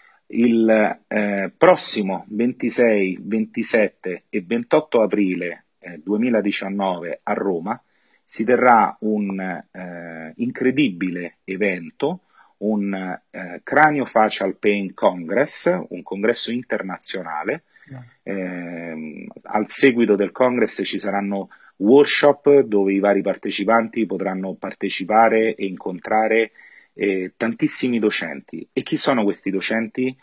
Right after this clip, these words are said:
Speaker 1: che verranno a Roma, eh, dal ventisei al ventotto aprile? Avremo Cesar Fernandez de la Peña da Madrid, Harry von Pickers da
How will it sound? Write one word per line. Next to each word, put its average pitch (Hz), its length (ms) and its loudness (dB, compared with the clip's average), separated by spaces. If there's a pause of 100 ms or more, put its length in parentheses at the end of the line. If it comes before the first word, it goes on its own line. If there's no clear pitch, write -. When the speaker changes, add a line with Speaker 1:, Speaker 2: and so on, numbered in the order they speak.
(160)
Speaker 1:
che 101 140 -6
verranno 101 760 0 (240)
a - 120 -4
Roma, 131 720 4
eh, 85 320 -6
dal 92 180 -4
ventisei 107 640 2
al 107 100 0
ventotto 92 440 -6
aprile? 78 380 -8 (420)
Avremo 104 560 0 (880)
Cesar 131 340 2
Fernandez 113 600 2
de 104 120 2
la 101 100 4
Peña 101 480 2
da - 160 -10
Madrid, 98 580 2 (200)
Harry 131 340 2
von 123 300 0
Pickers 87 680 -4
da - 300 -8